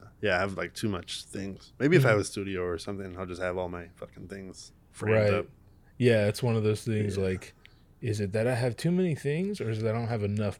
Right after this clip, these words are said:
Speaker 2: places to put my
Speaker 1: Uh-huh.
Speaker 2: things? <laughs> You know what
Speaker 1: But
Speaker 2: I'm
Speaker 1: I,
Speaker 2: saying?
Speaker 1: but I, but w-, in what you, um, said, um, if in, in that, um, category or whatever, in that
Speaker 2: Mm-hmm.
Speaker 1: regards,
Speaker 2: Yeah.
Speaker 1: the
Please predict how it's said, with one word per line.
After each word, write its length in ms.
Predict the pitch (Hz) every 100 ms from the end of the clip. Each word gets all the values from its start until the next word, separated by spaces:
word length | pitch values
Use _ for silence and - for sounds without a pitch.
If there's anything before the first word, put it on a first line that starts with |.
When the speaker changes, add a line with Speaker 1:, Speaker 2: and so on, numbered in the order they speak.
| -
Speaker 2:
places 400 | 110 104 113 92
to 100 | 92
put 320 | - 120 95
my 180 | 95 90
Speaker 1:
Uh-huh. 340 | - 113 101 98
Speaker 2:
things? 260 | 123 143
<laughs> 40 | 165
You 180 | 127
know 160 | 127 127
what 20 |
Speaker 1:
But 120 | 123
Speaker 2:
I'm 40 | 120
Speaker 1:
I, 40 |
Speaker 2:
saying? 220 | 143 160 139
Speaker 1:
but 160 | 120
I, 80 | 117 104 120
but 240 | 104 120
w-, 220 | - 117
in 180 | 123 120
what 160 | 123 120
you, 240 | 120 113 - 98
um, 320 | 95 92 92
said, 480 | - - 107 110 95
um, 400 | 90 90 87 90 - - - - - - - - - - - 95
if 320 | 123 110 - 120
in, 240 | 113 107
in 240 | 120 113
that, 440 | 110 120 - - - - - - - - -
um, 460 | 107 98 95 90 - -
category 600 | - 98 92 92 90 87
or 180 | 87 87
whatever, 360 | 85 82 82
in 140 | 82 92
that 80 | 95
Speaker 2:
Mm-hmm. 80 |
Speaker 1:
regards, 460 | 113 92 87 - -
Speaker 2:
Yeah. 140 | 131 120
Speaker 1:
the 340 | 92 87 85